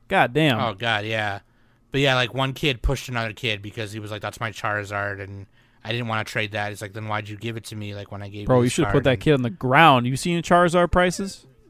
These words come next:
Speaker 2: Yeah, they're, they're
Speaker 1: Shit.
Speaker 2: crazy right now. Yeah, for a while they weren't nothing. Now they're crazy again.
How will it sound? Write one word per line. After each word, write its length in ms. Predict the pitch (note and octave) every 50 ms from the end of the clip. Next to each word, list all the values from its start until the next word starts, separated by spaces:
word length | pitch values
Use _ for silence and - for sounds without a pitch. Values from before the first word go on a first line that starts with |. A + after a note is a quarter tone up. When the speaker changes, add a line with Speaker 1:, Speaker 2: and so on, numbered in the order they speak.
| F3+ F3+
Speaker 2:
Yeah, 340 | F3 E3 D#3 D3 C#3 C3+
they're, 180 | B2+ C#3 C#3 C3+
they're 360 | B2+ G3 F3 C#3 B2+ B2+ B2
Speaker 1:
Shit. 120 | G#2+ - -
Speaker 2:
crazy 480 | - - C#3 C#3 C#3 C#3 B2 C3 C3
right 240 | B2 A#2 A2+ A2+ A2
now. 280 | A2 A2 G#2+ G#2+ G#2+ G#2+
Yeah, 340 | A2 A#2 A#2 A#2 A2+ A2
for 180 | G#2+ - - B2+
a 60 | A#2
while 280 | A2+ A#2 A#2+ B2 B2+ A#2+
they 80 | A#2
weren't 240 | A2+ A2 A2+ G#2+ G#2
nothing. 320 | G#2+ A2 A2+ - A2 G2 G2+
Now 120 | G#2 G#2
they're 100 | G#2 G2
crazy 420 | - - A2+ G#2+ G#2 G#2 A2 G#2
again. 380 | G2+ F#2+ G#2 G#2 G2 G2 G#2+